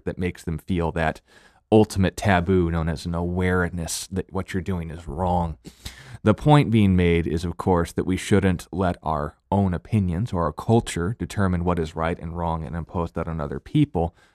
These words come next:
But if we are in alignment with reality, if we do have a standard for right and wrong and you are not it, then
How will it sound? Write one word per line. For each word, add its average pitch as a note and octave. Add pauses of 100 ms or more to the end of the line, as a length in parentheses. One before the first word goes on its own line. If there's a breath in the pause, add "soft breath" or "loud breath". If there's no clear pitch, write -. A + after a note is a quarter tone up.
But G2
if G#2+
we G2
are G2
in F#2+
alignment F#2
with F2+
reality, E2
if -
we F#2+
do F#2+
have F2
a F#2
standard F#2
for F#2
right F2
and E2+
wrong E2+
and F2+
you F2+
are F#2
not E2
it, A2 (340)
then F#2